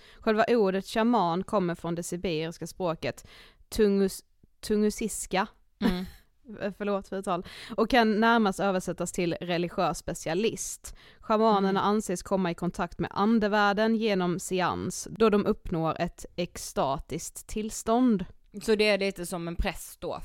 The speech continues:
Speaker 2: fast inom shamanismen.
Speaker 1: Ja, precis.
Speaker 2: Ja,
Speaker 1: Inom
Speaker 2: precis.
Speaker 1: andevärlden, liksom.
Speaker 2: Då är jag med.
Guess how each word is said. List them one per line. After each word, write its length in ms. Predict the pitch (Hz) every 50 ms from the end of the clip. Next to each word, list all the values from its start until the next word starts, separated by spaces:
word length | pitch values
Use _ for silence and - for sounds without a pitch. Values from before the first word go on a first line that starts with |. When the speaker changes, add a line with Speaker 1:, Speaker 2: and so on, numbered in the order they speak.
| - -
Speaker 2:
fast 240 | 170 165 - -
inom 440 | - 175 170 165 160 147 151 151 160
shamanismen. 600 | - - 165 156 151 147 117 - - - - 196
Speaker 1:
Ja, 140 | 190 185 185
precis. 300 | 175 180 165 175 147 - 175
Speaker 2:
Ja, 140 | 180 175 170
Speaker 1:
Inom 160 | 185 180 170 170 160
Speaker 2:
precis. 120 | 156 156
Speaker 1:
andevärlden, 640 | - 185 185 165 143 - 90 98 69 55 - - 90 87
liksom. 260 | - - - 175 160
Speaker 2:
Då 100 | 165 170
är 60 | 165
jag 160 | 165 165 156
med. 120 | 139 113